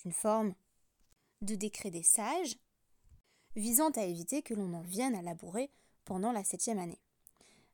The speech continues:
Rabbi Yochanan propose une première explication, en vertu de laquelle Rabban Gamliel et son Beth Din ont véritablement annulé un décret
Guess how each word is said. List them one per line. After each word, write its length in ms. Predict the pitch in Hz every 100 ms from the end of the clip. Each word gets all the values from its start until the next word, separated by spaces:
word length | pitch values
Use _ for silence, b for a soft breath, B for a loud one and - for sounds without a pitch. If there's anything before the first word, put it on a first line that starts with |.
| _
Rabbi 220 | - 214
Yochanan 400 | 214 196 175 226
propose 320 | 233 202 208 175
une 120 | 165
première 400 | - 285 254 190
explication, 640 | - - - 165 - 285 - - -
en 100 | 185
vertu 300 | 190 - 311
de 80 | 233
laquelle 420 | 170 - 202 330 359 b b b -
Rabban 300 | 208 220 233
Gamliel 500 | 220 214 208 208 208 _ -
et 100 | 240
son 160 | - 175
Beth 180 | 160
Din 200 | 170 277 349 -
ont 100 | 226
véritablement 880 | 214 320 285 233 208 185 170 240 370 _ _ _ _ _ _ _ _ _ _ - b b b
annulé 580 | 294 294 285 269 247 - _
un 140 | 220 214
décret 480 | 208 - 226 214